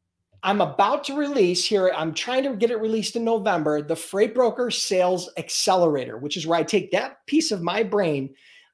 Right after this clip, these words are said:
about the skills necessary to succeed in sales, as well as my Freight Broker Sales System. And I teach that program to you. It's a coaching and mentoring program, including an online course. Uh, it's a five-week program. If you guys want to be involved in that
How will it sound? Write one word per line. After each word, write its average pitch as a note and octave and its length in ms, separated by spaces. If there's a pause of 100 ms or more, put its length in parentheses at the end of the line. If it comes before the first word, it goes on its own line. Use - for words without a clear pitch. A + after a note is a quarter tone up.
about D#3+ 240
the - 60
skills A#3+ 520
necessary G3+ 560
to F3+ 80
succeed - 460
in G3 140
sales, D3 560
as E3+ 180
well G3 260
as G#3 200
my G3+ 120
Freight G3+ 240
Broker G3+ 220
Sales F3 380
System. D#3+ 640 (460)
And F#3 120
I F3+ 80 (140)
teach D4 340
that G#3+ 240
program F#3+ 380
to - 160
you. C#3+ 100
It's B2+ 140
a - 40
coaching A#3 460
and G#3 100
mentoring G3+ 440
program, F#3+ 420
including F#3+ 420
an F3+ 60
online E3 380
course. A#3 500 (540)
Uh, D#3+ 160
it's D#3 100
a - 60
five-week G#3+ 580
program. G3 480 (180)
If G3+ 200
you F3+ 100
guys F#3+ 260
want F#3 280
to C#4+ 80
be D4 100
involved G3 440
in C3 80
that G#2 200